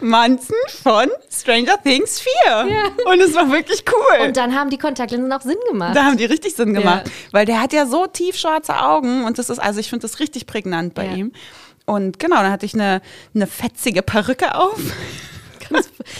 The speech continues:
Speaker 2: aber wirklich eine geile, wirklich
Speaker 1: Ja.
Speaker 2: geil.
Speaker 1: Und dann hatte ich das Hellcla-, äh, Hellfire Club Shirt an, Lederjacke drüber, Jeansweste. Oh,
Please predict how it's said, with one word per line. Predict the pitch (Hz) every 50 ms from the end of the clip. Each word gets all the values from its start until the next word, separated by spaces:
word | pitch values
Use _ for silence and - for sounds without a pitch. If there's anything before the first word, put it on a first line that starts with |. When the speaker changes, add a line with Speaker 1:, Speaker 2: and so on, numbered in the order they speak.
| - -
Speaker 2:
aber | - 220 226 214
wirklich | 202 247 233 240 247
eine | 233 214
geile, | 196 - 190 175 175 175 175 170 170 190 - - - 226
wirklich | 240 - 240 269
Speaker 1:
Ja. | 285 254
Speaker 2:
geil. | 190 185 190 190 202 277 381 - - - - 285
Speaker 1:
Und | - 262 254 240
dann | 240 233 240
hatte | 240 233 233 - 233
ich | -
das | - 214 220 -
Hellcla-, | 254 269 262 302 294 - 302 277 254
äh, | - 240 226 214 208
Hellfire | 208 254 262 277 269 - 269 254 254 262
Club | 254 - 277 254 - -
Shirt | - - 269 254 247 247 -
an, | - 220 233 226 226 226
Lederjacke | 208 208 220 214 208 202 196 190 190 - 196
drüber, | - 196 196 190 190 190 185
Jeansweste. | 170 - 220 220 208 - 196 180 - - _
Oh, | - 170